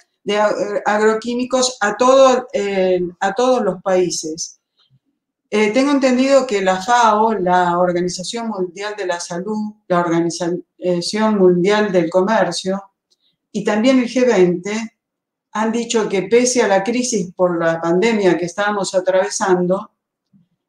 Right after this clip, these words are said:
eh, no debíamos, este, obstaculizar el tema del com-, del, del intercambio comercial. O sea que todo lo contrario, debíamos facilitarlo.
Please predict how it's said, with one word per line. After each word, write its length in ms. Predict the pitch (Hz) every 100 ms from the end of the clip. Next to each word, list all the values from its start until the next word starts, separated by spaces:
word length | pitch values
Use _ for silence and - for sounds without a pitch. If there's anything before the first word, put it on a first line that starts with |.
| _ -
eh, 220 | 202 208
no 240 | 233 247
debíamos, 800 | 233 220 226 226 226 233 - - _
este, 640 | 196 180 180 190 185 180
obstaculizar 1120 | 196 196 - 185 196 185 180 - 214 220 233 - _ _ _ -
el 240 | 190 185
tema 320 | 202 208 208
del 180 | 185 180
com-, 260 | 190 185 180
del, 200 | 190 180
del 200 | 165 180
intercambio 580 | 185 185 175 202 202 185
comercial. 680 | 180 170 - 165 131 135 -
O 60 |
sea 200 | 180 208
que 180 | - 208
todo 220 | - 240
lo 100 | 247 -
contrario, 480 | 190 202 175 165
debíamos 640 | 165 170 208 208 202 - _ _ _ _
facilitarlo. 1000 | 190 185 202 180 180 170 - 95 92